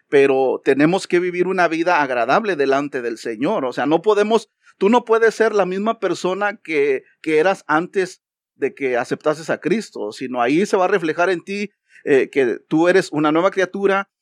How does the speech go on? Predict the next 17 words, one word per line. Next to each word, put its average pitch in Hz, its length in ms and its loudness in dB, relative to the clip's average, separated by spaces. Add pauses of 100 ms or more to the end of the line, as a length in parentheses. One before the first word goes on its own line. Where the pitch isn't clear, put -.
(140)
que 139 160 2
tu, 139 580 -6 (220)
tus, 147 420 -2
eh, 131 320 0
tu 156 80 -4
manera 156 380 2
de, 165 240 -2
de 143 180 0
actuar, 156 540 -2
de 135 160 -18
tu - 140 -14
manera 147 320 0
de 180 100 -6
conducirte 147 540 -8
en 165 60 -6
el 131 120 -4
mundo, 170 460 -4